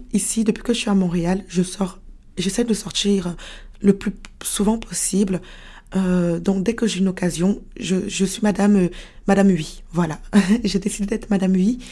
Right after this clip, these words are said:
Donc, dès qu'on me propose quelque chose, je fais du oui parce que j'ai besoin de découvrir. Je suis dans une phase de découverte.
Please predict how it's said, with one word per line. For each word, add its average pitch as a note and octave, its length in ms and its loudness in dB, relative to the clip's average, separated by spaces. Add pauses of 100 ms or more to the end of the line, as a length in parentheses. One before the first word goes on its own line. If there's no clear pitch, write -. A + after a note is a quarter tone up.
(260)
Donc, G3 260 4
dès G#3+ 220 -2
qu'on A#3 140 0
me G3+ 80 4
propose - 320 -8
quelque - 240 -6
chose, F3+ 200 -4
je E3 80 -6
fais F#3+ 100 2
du F3 240 -2
oui D#3+ 320 -8
parce - 160 -10
que E3+ 120 -10
j'ai F3 100 -2
besoin F3 540 -2 (420)
de F3+ 140 2
découvrir. F#3 840 0
Je F3 100 -4
suis F3+ 140 -4
dans F3 140 -2
une E3+ 160 -6
phase G3 360 -6
de F3+ 80 -2
découverte. E3+ 640 -4